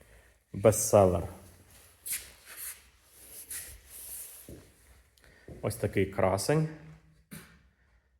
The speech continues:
І він попрямує у місто, у місто Рівне. Станом на зараз у нас залишаються ось такі варіанти директорських крісел, бестселер, три варіанти крісла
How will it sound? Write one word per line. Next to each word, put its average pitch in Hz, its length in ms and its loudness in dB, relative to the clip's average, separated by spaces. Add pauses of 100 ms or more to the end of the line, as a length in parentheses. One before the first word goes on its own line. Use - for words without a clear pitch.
(140)
І - 60 -4
він 113 180 2
попрямує 110 600 6
у 110 140 0
місто, 104 540 2 (200)
у 107 60 -4
місто 107 460 4 (100)
Рівне. 95 440 2 (1300)
Станом 117 640 6 (100)
на 113 100 2
зараз 107 380 8
у 110 40 4
нас 101 100 4
залишаються 101 680 4
ось 90 120 -2
такі - 280 -4
варіанти 95 640 0 (680)
директорських 95 800 -2
крісел, 151 360 0
бестселер, 123 760 2 (800)
три 107 160 4
варіанти 101 540 4
крісла 98 640 -4